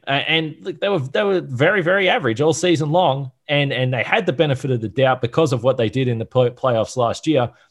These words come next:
But this was a complete mismatch right across the board. So, uh, look, the Bucks were super, super impressive. They tried things that we haven't seen before, um, but they also just took care of business against a, a pretty ordinary team.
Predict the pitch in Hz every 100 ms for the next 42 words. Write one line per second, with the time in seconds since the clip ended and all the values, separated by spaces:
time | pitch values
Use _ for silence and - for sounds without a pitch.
0 | _ - 156 226 202 147 135 123 139 120
1 | 127 127 117 110 127 120 120 117 - 95
2 | 131 127 107 - 120 110 - _ _ _
3 | - 127 151 - - 143 - 120 - -
4 | 170 160 131 143 120 120 92 135 131 -
5 | 120 101 - 139 123 131 113 123 110 104
6 | 107 101 87 131 117 104 - 135 107 98
7 | _ _ _ - 107 135 139 151 156 135
8 | 127 123 120 - 120 107 117 107 104 -
9 | 101 104 - 101 - 107 120 107 98 95
10 | 90 85 - 87